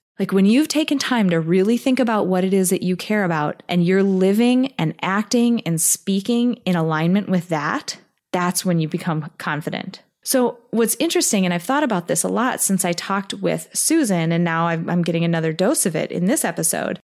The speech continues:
One reason why I think this might be the case, and I'm so curious to hear from you guys. So if you have thoughts on this, send them to me. D M, message on the, on the website, doesn't matter. I think that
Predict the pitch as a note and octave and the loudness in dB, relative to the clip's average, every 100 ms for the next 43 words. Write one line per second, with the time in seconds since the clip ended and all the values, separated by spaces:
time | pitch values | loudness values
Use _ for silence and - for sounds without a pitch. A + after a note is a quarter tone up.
0 | _ - G3 A3 D#4+ D#4+ C#4 B3+ A#3+ F3+ | _ -2 2 4 4 2 2 4 4 2
1 | E3 F#3 E3+ F3 E3+ F#3+ - E3 - E3+ | 2 0 0 0 0 0 0 -2 -2 -2
2 | E3 E3 D#3 G3+ - F#3 F3+ E3 - A3+ | -2 -2 -2 -2 0 0 2 0 0 0
3 | A#3 G3 E3+ E3 E3+ E3 D#3+ - D#3+ D#3+ | 0 0 0 0 0 0 0 -2 -2 0
4 | C#3+ - F3+ - E3 E3 F#3+ B3 A#3+ D#3 | -2 -4 -2 -2 -2 0 -2 0 -2 -4
5 | D3+ D#3+ D3+ D#3+ - - - G#3 D#3 C#3 | -4 -4 -2 -2 -4 -4 -2 0 0 -2
6 | - - E3+ - E3+ F3 A#3 G#3 G3+ F#3 | -6 -8 -8 -10 -6 0 0 2 2 2
7 | F#3+ G3 F3+ F3 E3+ E3 D#3+ - - F3+ | 2 0 0 0 0 0 -2 -4 -6 -2
8 | E3+ D#3+ D#3+ D#3 - F3 E3 E3+ E3 G3+ | 0 0 0 -4 -4 -4 -2 -2 -2 0
9 | G3 F3 - F#3+ - _ - G3+ E4 F#4+ | 2 0 -2 -6 -12 _ -4 0 0 0
10 | A3+ F#3+ F#3+ E3 D#3 C#3+ D3+ - | -2 -2 -4 -4 -4 -2 -4 -6